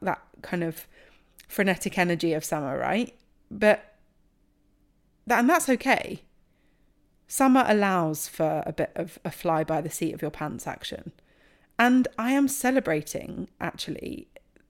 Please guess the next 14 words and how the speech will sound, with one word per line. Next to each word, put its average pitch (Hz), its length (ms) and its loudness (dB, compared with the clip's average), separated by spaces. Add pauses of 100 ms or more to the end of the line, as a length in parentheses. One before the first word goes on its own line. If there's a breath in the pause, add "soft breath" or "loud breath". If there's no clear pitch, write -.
(120)
how 208 320 2
instinctive 190 1000 -4 (380 loud breath)
it's - 260 -4
been 185 420 0
to - 180 -6
live 160 200 -2
in 156 120 -4
that - 180 -8
way, - 380 -6
how 180 400 0 (840 soft breath)
all 240 220 4
the 220 120 2
kind 202 280 0
of - 320 -6